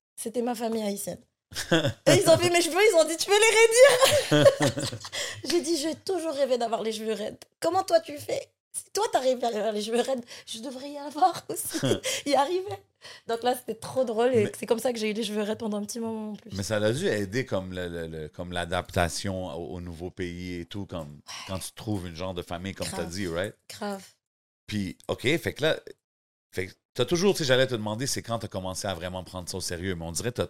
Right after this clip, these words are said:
Speaker 2: toujours pris ça au
Speaker 1: Yeah.
Speaker 2: sérieux.
Speaker 1: C'était mon, c'était ma, la seule chose qui me faisait vivre depuis que j'étais toute petite.
Speaker 2: Puis c'est, c'est à quel moment que tu décides de genre, parce que t'as fait aussi le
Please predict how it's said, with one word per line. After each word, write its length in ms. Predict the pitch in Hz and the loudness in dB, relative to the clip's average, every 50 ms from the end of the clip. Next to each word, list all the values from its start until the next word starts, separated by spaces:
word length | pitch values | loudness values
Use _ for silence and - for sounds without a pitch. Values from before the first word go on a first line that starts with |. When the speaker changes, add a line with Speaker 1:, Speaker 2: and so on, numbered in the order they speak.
| _ - | _ -12
Speaker 2:
toujours 340 | - 147 117 82 98 101 95 | -8 -8 -6 -6 -6 -8 -8
pris 160 | - - 90 | -8 -10 -8
ça 140 | 82 - 92 | -6 -4 -4
au 40 | 87 | -4
Speaker 1:
Yeah. 100 | - 190 190 190 | -2 -2 -2 -4
Speaker 2:
sérieux. 320 | 180 95 117 113 98 - _ - - - - | -2 -2 -2 -2 -4 -6 _ -20 -20 -18 -12
Speaker 1:
C'était 300 | - - 220 226 240 233 | -8 -8 -4 -2 0 0
mon, 280 | 233 220 208 208 214 - | 0 -2 -4 -4 -6 -6
c'était 280 | - - 208 - 233 | -8 -8 -2 -2 -2
ma, 280 | 226 220 214 214 214 208 | 0 0 0 2 0 0
la 120 | 214 214 220 | 0 -2 -4
seule 160 | 208 240 233 | -4 -4 -6
chose 220 | 214 - 262 254 | -4 -4 -4 -4
qui 80 | - - | -4 -6
me 40 | 202 | -8
faisait 280 | 180 202 202 185 196 196 | -6 -4 -6 -4 -4 -6
vivre 300 | 190 196 214 208 196 190 - - | -6 -6 -8 -10 -10 -12 -16 -14
depuis 220 | 208 202 202 233 | -14 -12 -10 -8
que 40 | 202 | -8
j'étais 120 | - - 202 | -6 -8 -8
toute 160 | - 220 208 | -10 -10 -12
petite. 380 | - 208 196 - - 104 - _ _ _ _ - | -12 -14 -14 -14 -16 -18 -20 _ _ _ _ -12
Speaker 2:
Puis 80 | - - | -8 -6
c'est, 260 | - - 104 95 85 | -2 -2 -2 -2 -2
c'est 200 | 90 - - 107 | -6 -6 -6 -6
à 80 | 101 95 | -6 -6
quel 200 | - - 131 127 | -4 -4 -6 -4
moment 400 | 120 110 101 98 110 120 131 123 | -2 -2 -2 -2 -2 -2 -2 -4
que 160 | - - 101 | -4 -6 -8
tu 300 | 92 - - - 92 87 | -8 -8 -10 -12 -10 -10
décides 500 | 82 85 87 85 - - 98 98 95 87 | -8 -8 -6 -6 -6 -4 -4 -6 -6 -6
de 140 | 82 90 85 | -6 -8 -8
genre, 460 | 78 80 85 80 80 80 80 78 78 - _ _ _ _ _ | -6 -8 -8 -8 -8 -8 -8 -8 -10 -12 _ _ _ _ _
parce 100 | - - | -10 -6
que 60 | - 120 | -4 -2
t'as 120 | - 123 120 | 0 0 2
fait 200 | - 202 196 - | 2 2 2 2
aussi 240 | 113 - - 185 160 | 0 -2 0 0 0
le 180 | 101 90 82 | 0 -2 -4